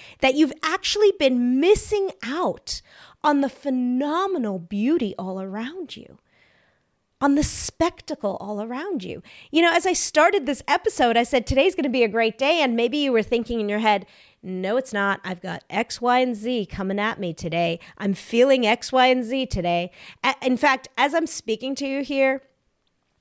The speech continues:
I have covid and I'm not feeling my greatest. And yet I can focus on that, or I can give myself an opportunity to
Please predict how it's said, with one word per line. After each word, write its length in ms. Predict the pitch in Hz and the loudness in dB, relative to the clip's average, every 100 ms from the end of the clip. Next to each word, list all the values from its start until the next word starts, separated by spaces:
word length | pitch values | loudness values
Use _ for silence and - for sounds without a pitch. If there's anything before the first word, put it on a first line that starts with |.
| - - | -18 -2
I 120 | 208 | 0
have 200 | 226 220 | 2 0
covid 420 | 226 208 165 147 - | 0 0 0 -4 -6
and 140 | 196 233 | -2 2
I'm 180 | 294 269 | 4 4
not 220 | 240 - | 2 0
feeling 360 | - 214 202 190 | -4 -4 -2 -4
my 100 | 175 | -6
greatest. 640 | - - 220 226 - - _ _ - - _ 294 | -8 -10 -8 -10 -10 -20 _ _ -20 -20 _ 0
And 180 | 277 | 0
yet 680 | 226 226 294 349 285 - - - _ _ _ _ - | 0 -2 0 0 -2 -6 -12 -14 _ _ _ _ -10
I 100 | - | -8
can 320 | - 277 262 - _ | -4 -4 -4 -10 _
focus 760 | - - - 349 427 466 - | -18 -14 0 4 4 2 -2
on 240 | 202 180 160 | -2 -2 -4
that, 600 | 147 156 240 - - - _ _ _ _ _ | -8 -10 -12 -14 -20 -20 _ _ _ _ _
or 280 | - 262 240 | -12 -8 -6
I 80 | |
can 240 | 180 - 180 | -8 -10 -14
give 220 | 202 202 | -12 -10
myself 400 | 190 - 185 180 | -10 -8 -10 -10
an 80 | 180 | -12
opportunity 840 | - - - - 208 208 170 156 - - _ | -14 -14 -16 -10 -8 -6 -6 -8 -12 -20 _
to 160 | - | -18